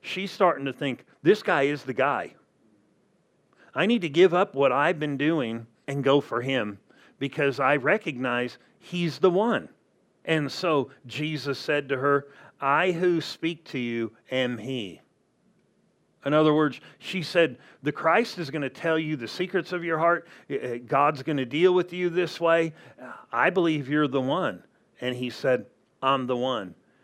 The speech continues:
I mean, that was all she needed. And at this point, it said her, his disciples came. But if you read on,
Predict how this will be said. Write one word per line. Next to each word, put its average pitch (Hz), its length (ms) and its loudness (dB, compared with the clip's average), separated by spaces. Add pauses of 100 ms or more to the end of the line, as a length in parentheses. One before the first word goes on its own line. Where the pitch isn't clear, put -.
(320)
I 151 120 6
mean, 147 200 -2
that 160 200 2
was 131 220 0
all 139 200 4
she 156 300 -6
needed. 139 460 -4 (280)
And 123 120 -2
at 135 100 -4
this 165 220 0
point, 139 340 -2
it 131 120 -8
said 139 260 -4
her, 131 120 -2
his 135 300 -2
disciples 139 680 -2
came. 120 360 -4 (300)
But 151 100 2
if 143 160 -4
you 143 160 -2
read 151 280 0
on, 156 320 0